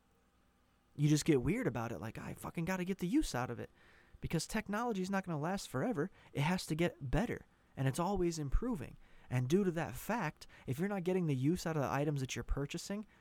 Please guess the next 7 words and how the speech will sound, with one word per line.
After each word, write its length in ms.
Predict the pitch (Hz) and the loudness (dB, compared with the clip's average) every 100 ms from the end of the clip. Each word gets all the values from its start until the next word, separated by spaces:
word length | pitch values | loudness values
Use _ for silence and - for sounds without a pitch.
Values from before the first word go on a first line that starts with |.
| - | -20
why 320 | - 117 147 170 | -8 -2 0 2
buy 280 | 147 196 | 2 0
'em? 180 | 147 50 - _ _ _ _ _ _ _ _ _ _ _ _ 127 | -4 -8 -18 _ _ _ _ _ _ _ _ _ _ _ _ -4
Might 260 | 139 160 | 0 2
as 100 | 160 | 2
well 160 | 165 147 | 0 0
wait. 380 | 196 214 - | 0 -2 -6